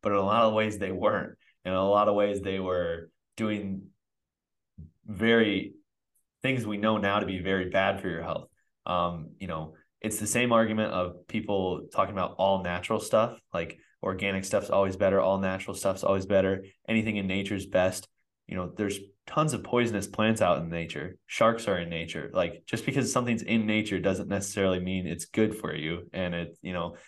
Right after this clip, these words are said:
so there, there's a lot of things that people can,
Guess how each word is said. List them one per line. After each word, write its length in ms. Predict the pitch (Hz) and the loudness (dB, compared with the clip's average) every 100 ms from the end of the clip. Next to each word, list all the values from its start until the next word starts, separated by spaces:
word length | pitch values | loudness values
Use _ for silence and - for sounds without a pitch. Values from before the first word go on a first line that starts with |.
| _ | _
so 460 | - 113 78 - - _ _ _ - | 2 4 2 0 -10 _ _ _ -4
there, 360 | 113 113 80 - | 2 2 2 -4
there's 240 | 101 107 101 | -4 -2 0
a 40 | |
lot 300 | 95 98 107 | 2 4 6
of 220 | 110 107 | 4 2
things 280 | 117 110 107 | -4 -4 -2
that 200 | 98 - | -2 -2
people 300 | 113 104 104 | -4 -4 -6
can, 520 | 101 92 82 82 85 | -6 -8 -8 -10 -16